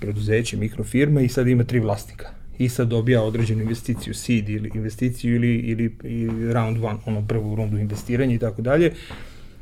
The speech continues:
I treba da ima, da se pojavi četvrti suvlasnik. Znači, to su malo ozbiljnije stvari gde ljudi sede i razgovaraju ili ne mora da bude uopšte investitor, može dokapitalizacija da bude i tako dalje. Ili uvođenje četvrtog vlasnika,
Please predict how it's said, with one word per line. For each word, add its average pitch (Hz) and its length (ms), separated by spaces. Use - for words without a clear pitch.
I 147 200
treba 139 240
da 131 120
ima, 135 280
da 117 180
se - 140
pojavi 120 300
četvrti 113 380
suvlasnik. - 500
Znači, - 180
to 143 80
su 147 140
malo 156 200
ozbiljnije 127 440
stvari 110 280
gde 107 120
ljudi 120 220
sede 127 340
i - 20
razgovaraju 139 600
ili 175 240
ne 147 100
mora 170 160
da 160 80
bude 156 380
uopšte 147 380
investitor, 135 580
može 117 260
dokapitalizacija 123 840
da 131 80
bude 104 200
i 101 40
tako 104 220
dalje. 101 260
Ili 120 180
uvođenje 123 420
četvrtog 123 460
vlasnika, 110 520